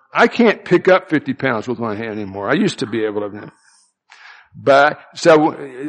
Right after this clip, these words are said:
we have two ways to determine that. Uh, I just kinda pick it up. If I can pick it up, I know it's less than fifty pounds. And then Debbie bought one of these little scales and stuff. So, so, and double checked it. And sure enough, it was just forty-four pounds. I could barely get it up there.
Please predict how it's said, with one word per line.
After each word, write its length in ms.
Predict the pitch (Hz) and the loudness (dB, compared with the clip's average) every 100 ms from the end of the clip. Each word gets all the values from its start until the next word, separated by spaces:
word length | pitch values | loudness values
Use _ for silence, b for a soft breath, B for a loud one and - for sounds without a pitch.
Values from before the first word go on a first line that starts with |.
| - | 0
we 120 | 190 | 4
have 180 | 196 196 | 4 4
two 140 | 202 | 2
ways 240 | 170 151 139 | 6 4 4
to 60 | |
determine 380 | 127 143 135 120 | -4 -4 -2 -2
that. 200 | 104 - b b b | -4 -8 b b b
Uh, 340 | 131 131 120 - | 4 6 6 6
I 100 | 156 | 2
just 180 | 190 - | 2 2
kinda 160 | 147 | 0
pick 180 | - 170 | 0 0
it 60 | 135 | 2
up. 80 | |
If 80 | 127 | 4
I 40 | 185 | 2
can 80 | |
pick 180 | 165 190 | 2 2
it 100 | 151 | 4
up, 160 | 131 113 | 4 4
I 80 | 135 | 2
know 160 | 143 | 2
it's 100 | 135 | 2
less 120 | 135 120 | -2 -4
than 80 | |
fifty 240 | 113 123 117 | -4 -4 -4
pounds. 360 | 123 120 117 | -6 -6 -6
And 120 | 127 131 | -4 -4
then 100 | 127 | 2
Debbie 240 | 139 135 | 0 0
bought 260 | 110 113 120 | 0 -2 0
one 120 | 113 | -4
of 60 | |
these 160 | 104 98 | -4 -4
little 200 | 110 92 - _ _ - | -4 -6 -16 _ _ -20
scales 480 | - 127 113 104 | -8 -2 -2 -2
and 100 | 101 | -8
stuff. 300 | - - - | -16 -18 -18
So, 200 | - - - B B B B | -14 -14 -16 B B B B
so, 280 | - 113 113 | -6 -4 -2
and 180 | 107 107 | -6 0
double 220 | 147 - | 2 2
checked 220 | - 120 | -2 -6
it. 40 | 135 | -6
And 80 | 139 | -4
sure 160 | 190 | -2
enough, 220 | 160 123 | -2 -4
it 60 | 123 | -8
was 100 | 110 | -8
just 140 | 127 | -8
forty-four 400 | - 120 107 120 | -6 -8 -6 -8
pounds. 320 | - 120 117 104 | -8 -8 -8 -8
I 80 | |
could 200 | 117 110 | -8 -8
barely 280 | 135 139 120 | -4 -6 -6
get 200 | 113 113 | -10 -8
it 100 | 101 | -6
up 220 | 113 107 | -8 -10
there. 160 | - | -14